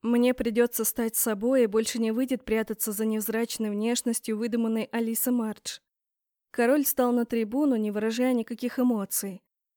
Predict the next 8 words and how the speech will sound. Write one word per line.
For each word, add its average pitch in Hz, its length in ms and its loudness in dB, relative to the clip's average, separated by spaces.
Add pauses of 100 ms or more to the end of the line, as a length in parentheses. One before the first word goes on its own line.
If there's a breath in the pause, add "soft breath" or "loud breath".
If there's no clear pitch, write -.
(140)
Наверное, 277 500 4
он 254 100 2
всегда 285 380 0
ведёт 220 300 0
себя 214 280 -4
так - 180 -8
на 220 120 0
людях, 240 520 -2